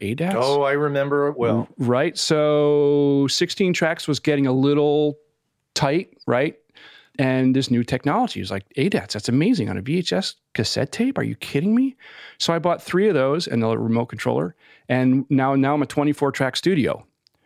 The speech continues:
Speaker 1: right? So like, okay, I'm gonna raise my rates. I'm in a new place, right? I raise my rates like five or ten bucks an hour and no one even flinches. Buying this building was like this ridiculously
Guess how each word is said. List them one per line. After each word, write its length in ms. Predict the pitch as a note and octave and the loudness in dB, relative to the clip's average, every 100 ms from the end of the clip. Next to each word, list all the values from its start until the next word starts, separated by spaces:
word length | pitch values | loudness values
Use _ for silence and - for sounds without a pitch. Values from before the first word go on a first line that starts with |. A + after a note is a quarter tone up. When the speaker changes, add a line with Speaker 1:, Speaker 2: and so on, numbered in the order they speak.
| _ _ - | _ _ -4
Speaker 1:
right? 200 | A2 B2+ | -2 0
So 120 | C3 | 0
like, 180 | B2+ - | 0 0
okay, 240 | G3+ C#3 | -2 0
I'm 160 | A2+ E3+ | 0 0
gonna 120 | B2 | 0
raise 220 | A#2+ C#3+ | 2 2
my 100 | A#2+ | 0
rates. 320 | A#2 C#3 D#3+ | 0 0 -2
I'm 100 | A2 | -2
in 80 | G2 | -2
a 20 | |
new 160 | G2 G#2+ | 0 -2
place, 480 | - D3 F#3 - - _ _ | -2 -2 -2 -6 -10 _ _
right? 240 | B2+ D3+ A#2 | -2 -2 -2
I 40 | |
raise 260 | G#2+ A#2 B2 | -2 -2 0
my 100 | G#2 | 0
rates 360 | A2+ C3 - | 0 0 -2
like 140 | F#2+ F#2+ | -4 -4
five 240 | G#2 G#2 | -4 -4
or 60 | - | -4
ten 200 | A2 A2+ | -4 -2
bucks 200 | A2+ - | -4 -4
an 60 | |
hour 320 | G2+ A2+ B2+ C3+ - - _ | -2 -2 -4 -8 -16 -20 _
and 340 | A#2+ A#2 A2 A2 | -2 0 2 2
no 120 | A2 | 2
one 120 | A2 | 0
even 220 | A2 G#2 | -2 -4
flinches. 640 | F#2+ - E2+ - D#2 - - _ _ _ | -6 -6 -6 -4 -4 -4 -10 _ _ _
Buying 220 | - E3 E3 | -2 0 -2
this 100 | A2+ | -2
building 340 | C3+ C#3 B2 | 0 0 0
was 100 | A2 | 0
like 160 | A2+ - | -2 -2
this 220 | A#2 - | -4 -2
ridiculously 1200 | A#2+ A2+ G#2 - - C3 - B2+ A#2+ - G#2 G#2 | -2 -2 -4 -6 -2 -2 0 0 0 -2 -2 -2